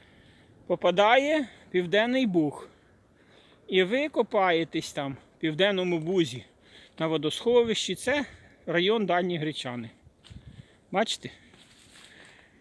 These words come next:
Все хорошо. Чистимо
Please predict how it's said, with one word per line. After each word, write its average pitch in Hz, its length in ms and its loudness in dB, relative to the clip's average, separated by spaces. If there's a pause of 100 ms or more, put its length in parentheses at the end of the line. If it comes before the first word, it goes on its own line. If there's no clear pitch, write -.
(520)
Все 277 260 4
хорошо. 214 540 0 (760)
Чистимо 214 760 6